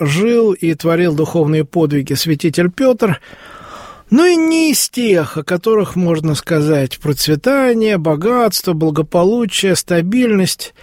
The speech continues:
Эпоха гиблая, эпоха нищая. И, в общем, сам святитель Пётр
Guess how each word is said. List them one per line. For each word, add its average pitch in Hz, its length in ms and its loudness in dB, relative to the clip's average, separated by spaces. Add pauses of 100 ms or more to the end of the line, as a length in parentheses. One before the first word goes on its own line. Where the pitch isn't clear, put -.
(420)
Эпоха 269 460 0
гиблая, 139 1000 0 (180)
эпоха 226 720 0
нищая. 139 1080 -2 (580)
И, 170 560 2
в 135 220 -4
общем, 254 560 0 (560)
сам 233 420 0
святитель 170 540 -2
Пётр 139 680 -2